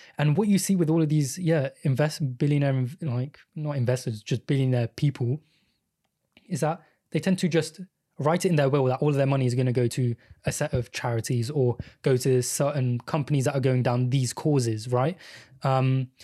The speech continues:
so it doesn't necessarily always have to be direct charity, say, like, directly acting to provide housing or something. If it's, if they invest it into a company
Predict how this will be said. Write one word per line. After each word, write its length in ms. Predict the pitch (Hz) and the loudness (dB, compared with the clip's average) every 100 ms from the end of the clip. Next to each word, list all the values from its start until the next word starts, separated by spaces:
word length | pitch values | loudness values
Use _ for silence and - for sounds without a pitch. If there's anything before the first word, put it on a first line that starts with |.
| - - | -20 -6
so 120 | - | 0
it 80 | 156 | 2
doesn't 200 | 214 175 | 4 2
necessarily 420 | 170 - 165 160 | 0 0 0 2
always 220 | 170 156 | 2 0
have 100 | 156 | 0
to 80 | - | -2
be 100 | 143 | 0
direct 480 | 139 131 139 - _ | 0 2 0 -4 _
charity, 480 | - 151 143 143 151 | -8 -4 -2 -2 -4
say, 220 | - 127 | 0 0
like, 360 | 123 123 143 _ _ _ _ _ _ _ _ _ _ - | 0 -4 -6 _ _ _ _ _ _ _ _ _ _ -4
directly 480 | - 143 156 - 151 | 0 2 2 0 -2
acting 640 | - 147 - 135 127 127 120 | -2 -4 -2 -2 0 -2 -2
to 420 | 135 123 123 151 - | -2 -2 -2 -4 -10
provide 440 | 131 127 123 120 | -4 -2 -2 -4
housing 460 | 127 135 123 123 120 | -6 -4 -2 -4 -4
or 80 | |
something. 440 | 113 143 - 123 120 - - | -6 -8 -6 -4 -6 -12 -10
If 160 | - 196 | -4 0
it's, 280 | 196 - - _ _ _ - | 0 -2 -16 _ _ _ -6
if 100 | - | 0
they 100 | 233 | 2
invest 380 | 143 185 185 | 4 2 0
it 60 | - | -2
into 220 | 175 - | -2 -2
a 60 | 143 | -4
company 640 | - 180 180 131 117 123 | 0 -2 0 -2 -2 -4